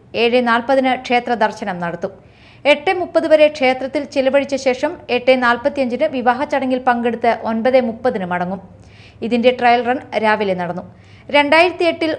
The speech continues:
ഗുജറാത്ത് മുഖ്യമന്ത്രിയായിരിക്കുമ്പോഴും രണ്ടായിരത്തി പത്തൊൻപതിൽ പ്രധാനമന്ത്രിയായപ്പോഴും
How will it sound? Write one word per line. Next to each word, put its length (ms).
ഗുജറാത്ത് 500
മുഖ്യമന്ത്രിയായിരിക്കുമ്പോഴും 1160
രണ്ടായിരത്തി 520
പത്തൊൻപതിൽ 500
പ്രധാനമന്ത്രിയായപ്പോഴും 1160